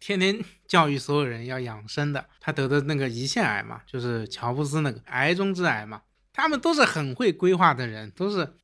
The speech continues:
那不，也就这样了。所以人生，我只关心我能做什么，我能做好什么。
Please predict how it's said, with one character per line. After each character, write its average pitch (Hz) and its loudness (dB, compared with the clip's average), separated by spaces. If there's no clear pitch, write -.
那 190 0
不， 190 -8
也 151 0
就 220 -2
这 175 -2
样 131 0
了。 120 -12
所 240 -2
以 208 0
人 143 -2
生， 220 2
我 135 0
只 135 0
关 151 2
心 156 0
我 113 -2
能 107 -6
做 160 6
什 110 -4
么， 104 -12
我 107 -8
能 107 -6
做 220 4
好 - -4
什 - -18
么。 - -20